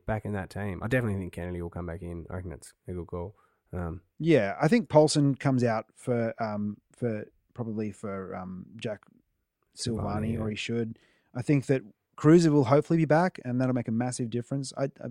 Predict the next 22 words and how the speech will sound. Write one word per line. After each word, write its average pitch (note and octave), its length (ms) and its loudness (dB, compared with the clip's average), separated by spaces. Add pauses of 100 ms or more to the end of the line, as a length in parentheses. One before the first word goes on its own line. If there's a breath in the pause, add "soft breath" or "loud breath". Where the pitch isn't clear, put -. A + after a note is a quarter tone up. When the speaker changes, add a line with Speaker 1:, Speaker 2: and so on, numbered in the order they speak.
Speaker 2:
wouldn't C3 240 -2
mind A2+ 380 -2
playing A2 320 -4
with G#2 220 -6
either G#2+ 180 -6
Phillips G#2 340 -10
or G#2 60 -8
Lobb G2 260 -8
as G2 140 -12
well F#2+ 200 -8
for G#2 100 -14
that G2 220 -12
double G2 240 -8
ruckman F#2+ 400 -10
setup. F#2 300 -12 (240)
But, G2+ 160 -8
um, G2 240 -10 (680 soft breath)
yeah, C3+ 480 4
um, A#2 440 -2 (460)
I B2+ 40 -8
think D3 360 0
that B2 240 0